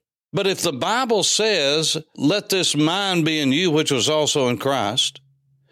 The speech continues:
if the Bible says, and of course I'm saying this in the first class because it does indicate that, it is indicative,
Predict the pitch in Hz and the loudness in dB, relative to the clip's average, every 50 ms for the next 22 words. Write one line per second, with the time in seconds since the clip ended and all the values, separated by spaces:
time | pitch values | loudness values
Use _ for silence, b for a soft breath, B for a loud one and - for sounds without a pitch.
0 | B B B B B B 202 208 - 208 185 175 180 175 170 156 151 143 127 - | B B B B B B -4 -2 -2 -2 -2 0 0 0 0 0 0 0 0 0
1 | - - 165 135 113 107 117 156 156 135 107 101 95 90 - - 120 123 - - | 0 0 0 2 2 2 0 0 0 0 0 0 -2 -2 0 0 0 2 2 0
2 | 107 98 101 104 107 117 131 147 147 - - - 127 123 120 117 107 110 131 147 | 0 0 0 0 0 0 0 -2 -2 -2 -2 0 0 2 2 2 2 2 2 2
3 | - - 143 127 120 117 - 143 139 139 135 - - 143 143 135 135 156 175 160 | 0 0 0 0 0 -2 0 -2 0 0 0 -2 -2 -2 -2 0 0 0 0 0
4 | - - - b b b b b - 143 131 160 165 147 135 - 147 139 135 120 | 0 -2 -2 b b b b b -6 -4 -2 0 0 0 0 0 0 0 -2 -4
5 | - 113 107 113 151 160 165 165 165 151 123 - - - 170 175 180 156 139 - | -6 -6 -4 -2 0 0 0 0 0 0 0 -2 -2 -2 0 0 0 0 0 0
6 | 139 127 113 101 - - 107 101 104 127 147 131 131 131 123 123 110 104 139 139 | 0 0 0 0 0 0 0 0 0 0 -2 -2 -2 -2 -2 -2 -2 -2 -2 -2
7 | 151 165 160 156 143 120 131 131 127 117 95 123 120 92 98 82 80 92 113 - | 0 0 0 0 0 0 0 0 0 0 0 -2 -2 -2 -2 -2 -2 -2 -4 -4